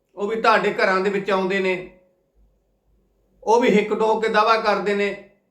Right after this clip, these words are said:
ਕਿ "ਸਾਨੂੰ ਦੱਸਿਓ ਜੀ, ਅਸੀਂ, ਅਹ, ਨੇੜੇ ਆ, ਸਾਨੂੰ ਦੱਸਿਓ, ਅਸੀਂ ਸਰਕਾਰ ਦੇ ਨੇੜੇ ਆ, ਅਸੀਂ ਐਮ ਐਲ ਏ ਦੇ ਨੇੜੇ ਆ, ਅਸੀਂ ਸਭ ਕੁਛ ਆ।" ਪਰ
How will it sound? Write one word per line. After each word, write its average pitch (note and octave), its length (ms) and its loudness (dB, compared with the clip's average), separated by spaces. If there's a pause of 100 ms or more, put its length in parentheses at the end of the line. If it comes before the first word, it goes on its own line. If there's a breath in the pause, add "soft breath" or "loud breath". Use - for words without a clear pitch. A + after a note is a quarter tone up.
(160)
ਕਿ A3+ 180 -10 (140)
"ਸਾਨੂੰ G3 280 0
ਦੱਸਿਓ G#3+ 320 2
ਜੀ, G3 400 -4 (180)
ਅਸੀਂ, A3 280 -2
ਅਹ, G3 340 2 (160)
ਨੇੜੇ G3 420 0
ਆ, G3 180 0 (360)
ਸਾਨੂੰ G3 300 -4
ਦੱਸਿਓ, G3+ 320 -2
ਅਸੀਂ G3 160 -2
ਸਰਕਾਰ F#3 420 0
ਦੇ F3+ 120 -4
ਨੇੜੇ F#3 300 0
ਆ, F#3 100 0
ਅਸੀਂ F#3 200 -2
ਐਮ F3 180 0
ਐਲ F3+ 160 0
ਏ F3 40 -2
ਦੇ F3 100 -4
ਨੇੜੇ F3 340 0
ਆ, D#3+ 200 -6 (1000)
ਅਸੀਂ A3+ 180 -2
ਸਭ G#3+ 240 2
ਕੁਛ G3+ 180 -2
ਆ।" D3+ 300 -2 (560)
ਪਰ G#3+ 180 2